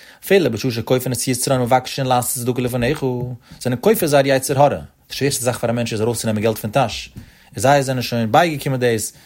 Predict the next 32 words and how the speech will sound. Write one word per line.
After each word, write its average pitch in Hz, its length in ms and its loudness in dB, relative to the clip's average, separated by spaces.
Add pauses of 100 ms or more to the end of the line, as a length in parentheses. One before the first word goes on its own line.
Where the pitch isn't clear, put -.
(200)
זיי 98 100 -6
האבן 98 40 -4
שוין 117 140 -6
איבערגעקומען, 160 420 2
די 131 180 2
יצר, 113 180 -4
זיי 95 60 -4
האבן 113 80 0
ארויסגענומען 165 320 2
געלט 139 140 0
פון 123 120 -4
טאש. 110 440 -4 (440)
איך 92 140 -8
שיל 190 260 0
אים, 85 100 -2 (300)
האט - 140 -8
ירמיה 156 260 2
געבעטן 147 260 0
פון 139 60 -2
דעם 139 120 2
אייבערשטן, 131 360 2
זיי 143 220 4
זיין 120 160 -2
מכשיל, 143 360 0 (400)
אז - 160 -6
זאל 107 160 -2
אנקומען 147 260 -2
צו 117 180 -2
בני 104 260 0
אדם, 147 160 0
שאינן 127 380 -2
מהגונים. 95 420 -2